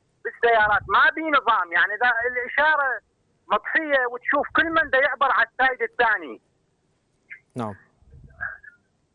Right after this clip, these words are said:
Speaker 2: أنا
Speaker 1: ف-
Speaker 2: سجلتها هاي الملاحظة، بعد عندك ملاحظة ثانية تخص عمل
Speaker 1: لا،
Speaker 2: المرور؟
Speaker 1: أنا ما عندي، بس على هاي الملاحظة،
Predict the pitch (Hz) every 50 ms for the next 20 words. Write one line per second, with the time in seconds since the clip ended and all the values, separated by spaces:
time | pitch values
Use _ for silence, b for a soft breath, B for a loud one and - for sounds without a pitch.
0 | _ _ - - - - - - - - - - - - - - - - - -
1 | 147 160 175 170 170 180 170 160 190 185 180 - 180 151 139 143 143 139 135 131
2 | 131 117 107 101 117 117 120 143 156 160 160 160 170 170 180 151 170 170 165 165
3 | 160 139 156 165 156 143 - 156 156 160 156 143 - - 151 - - 135 151 151
4 | - 277 285 269 285 269 277 285 277 277 311 311 285 302 277 285 294 330 311 -
5 | - - 285 302 294 262 247 269 285 285 285 262 254 269 269 262 247 - 214 226
6 | - 208 180